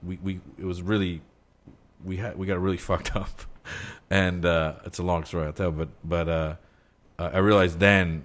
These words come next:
that was one, because it was so, Siberia is so big, it takes, like, two <laughs> days to get anywhere. So when you're running, you have time to reflect on everything and why you're there and all this stuff. And we were running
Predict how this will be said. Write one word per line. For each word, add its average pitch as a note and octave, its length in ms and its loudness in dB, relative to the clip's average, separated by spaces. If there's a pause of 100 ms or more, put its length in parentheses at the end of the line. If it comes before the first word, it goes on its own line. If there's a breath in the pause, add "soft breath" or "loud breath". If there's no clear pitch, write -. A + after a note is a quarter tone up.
that G#2 160 4
was G2 120 2
one, F#2 280 0
because F#2 260 0
it G2 40 0
was G2 140 2
so, - 160 -2 (260)
Siberia G#2 380 2
is F#2 80 -2
so G2+ 220 2
big, F2+ 440 0 (100)
it F#2+ 160 -6
takes, F#2+ 260 -4
like, F2 140 -8
two G2+ 160 -2
<laughs> E2+ 80 2
days G2 220 2
to F2+ 60 -8
get F2 140 0
anywhere. F#2+ 340 2
So F#2+ 200 2
when F2+ 180 2
you're F2 120 0
running, F2 420 4 (340 loud breath)
you G2 140 2
have F#2+ 200 4
time F#2+ 320 4
to F#2+ 100 -4
reflect F2 640 2 (280)
on D#2+ 200 -2
everything D#2 760 -2
and E2 200 -2
why E2 160 2
you're D#2+ 160 -2
there D#2 240 -4
and D#2 100 -4
all D#2 80 -4
this D#2 100 -8
stuff. E2 260 -10
And E2+ 80 -6
we E2+ 80 -2
were D#2+ 100 -4
running E2+ 340 -2